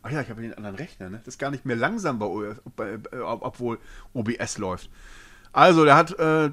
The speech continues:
direkt hier vorgemacht, den auch sehr kultig, finde ich, umgesetzten Monster-Horror-Slasher Monster Man. Ja. Und die anderen Sachen kenn ich nicht.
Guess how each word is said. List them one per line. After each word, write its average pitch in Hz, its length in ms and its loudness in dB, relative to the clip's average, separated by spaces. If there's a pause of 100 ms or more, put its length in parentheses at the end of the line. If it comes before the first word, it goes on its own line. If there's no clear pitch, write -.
direkt 196 340 4
hier 226 160 2
vorgemacht, 220 760 4
den 160 260 6
auch 185 280 8
sehr 190 420 6
kultig, 196 640 -2
finde 190 320 -2
ich, 185 280 -8
umgesetzten 180 760 -2
Monster-Horror-Slasher 165 1300 2 (380)
Monster 170 640 4
Man. 107 460 -2 (1500)
Ja. 123 240 2 (600)
Und 147 380 2
die 151 80 4
anderen 165 200 0
Sachen 151 200 0
kenn 120 140 -2
ich 82 100 -8
nicht. 87 260 -14